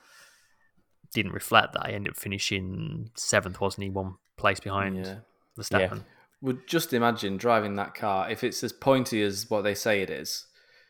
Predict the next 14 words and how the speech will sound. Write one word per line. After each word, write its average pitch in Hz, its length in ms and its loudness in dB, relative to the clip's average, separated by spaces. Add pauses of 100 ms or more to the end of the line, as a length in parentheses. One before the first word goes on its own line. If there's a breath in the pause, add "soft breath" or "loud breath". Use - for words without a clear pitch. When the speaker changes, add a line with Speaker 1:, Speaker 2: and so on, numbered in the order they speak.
(180)
Speaker 3:
Yeah. 90 300 4 (500)
Speaker 1:
Yeah. 120 120 2
Speaker 2:
that 117 340 4
must 113 260 -4
have 104 200 -8
been 98 400 -2
hell 104 400 -4
on 98 160 -4
earth 92 260 -8
driving 92 340 -8
that - 160 -12
car 95 280 -10
around, 95 420 -12
um, 95 360 -12